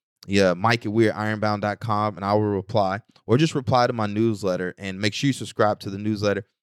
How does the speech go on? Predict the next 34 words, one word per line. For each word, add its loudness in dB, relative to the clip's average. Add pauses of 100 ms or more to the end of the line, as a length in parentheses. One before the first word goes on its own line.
(200)
at 2
the -4
link -4
in -6
the -6
show -2
notes. -12 (360)
Uh, 2
I'm 0
open 4
for -2
ideas 2
on -2
topics -2
you 4
want -2
to -6
hear 0
me -4
cover 2 (280)
on 0
this 0
platform -2
as 0
well, 4
or -2
anyone 0
you 0
would 4
like 0
to -16
be -2
a -2
guest. 0